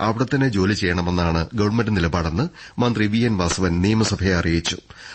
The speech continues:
സംസ്ഥാനത്ത് ജാതിയുടെ പേരിൽ ഒരാളെ ജോലിയിൽ നിന്ന് മാറ്റി നിർത്തുന്നത്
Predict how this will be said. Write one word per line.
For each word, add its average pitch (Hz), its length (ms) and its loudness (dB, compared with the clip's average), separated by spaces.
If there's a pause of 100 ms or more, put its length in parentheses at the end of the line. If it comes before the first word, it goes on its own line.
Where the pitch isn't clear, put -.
(100)
സംസ്ഥാനത്ത് 147 720 0
ജാതിയുടെ 120 540 0
പേരിൽ 98 400 0
ഒരാളെ 104 340 2
ജോലിയിൽ 104 520 2
നിന്ന് 110 200 2
മാറ്റി 87 360 0
നിർത്തുന്നത് 85 520 0